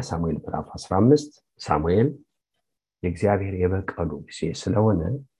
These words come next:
«አማሌቅን ሂድና አጥፋ» አለው። የተቀባው አማሌቅን እንዲያጠፋ አልተቀባም፣ እስራኤልን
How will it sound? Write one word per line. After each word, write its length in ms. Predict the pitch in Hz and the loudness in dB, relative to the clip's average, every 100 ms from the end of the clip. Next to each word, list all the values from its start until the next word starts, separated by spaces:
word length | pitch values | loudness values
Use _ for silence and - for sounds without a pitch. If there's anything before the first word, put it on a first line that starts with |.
| _ _ _ _ _ _ - | _ _ _ _ _ _ -8
«አማሌቅን 680 | - 90 90 92 95 95 87 | 0 2 4 4 0 -4 -8
ሂድና 400 | - 82 85 80 85 - | -6 -6 -6 -6 -6 -2
አጥፋ» 300 | 80 - - | -4 -4 -10
አለው። 220 | - - _ _ _ _ _ _ _ _ _ - | -12 -12 _ _ _ _ _ _ _ _ _ -4
የተቀባው 760 | 98 135 135 - 101 98 90 113 170 139 _ _ _ - _ _ | 0 0 0 0 -2 0 2 2 -2 -12 _ _ _ -20 _ _
አማሌቅን 800 | - 92 98 101 107 - - 123 139 - _ _ _ _ _ _ _ _ - | 2 4 4 4 0 -4 -4 -4 -4 -10 _ _ _ _ _ _ _ _ 0
እንዲያጠፋ 500 | 95 101 101 - 95 | 4 4 4 0 -4
አልተቀባም፣ 640 | 90 - - - 76 - _ _ _ _ _ _ - | -4 -6 -12 -14 -16 -16 _ _ _ _ _ _ -12
እስራኤልን 600 | 98 117 117 113 110 110 | -6 0 4 4 2 -2